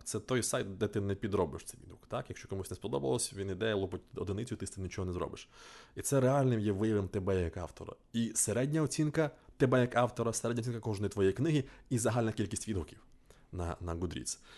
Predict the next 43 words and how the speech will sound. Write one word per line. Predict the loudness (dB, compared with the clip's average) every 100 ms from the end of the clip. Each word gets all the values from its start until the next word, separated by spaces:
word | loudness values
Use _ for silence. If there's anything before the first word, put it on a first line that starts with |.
| -12
І | 0
коли | 6 6
хтось | 6 6 6 6 2
пише | -2 0 0
в | 2
себе | 4
в | 2
Вікіпедії, | 2 2 2 2 4
там | 4 4
реально, | 6 8 10 8 6 2
ну, | 2
просто | 4 4 4
от | 0
мор-, | 4 4 4
от | 0
хто | -2 0
нас | 2 2
слухає, | 0 4 4
зайдіть, | 4 2 0
подивіться | 0 2 0 -2
Сергій | -4 -4 0
Дзюба | 2 2 0 -4 -14
в | -8
Вікіпедію, | -4 -2 2 2
і | 2
там | 2 0 -4 -16 -20 -14 6
кожного, | 8 8 6 4 6 4 0 -20 -20 -14 8
кожного, | 8 10 8 6 6
там | 6
в |
нього | 6 6 6 6
розбиті | 6 8 4 8
його | 8 8
премії | 6 6 6 6 4 4
по | 6
роках, | 6 4 6 6 4
розумієш? | -2 0 0 0
Тобто | -6 -8
скільки | -4 -2
треба | 4 6
мати | 4 0
премії, | 2 4 6 4
щоб | 4 4 4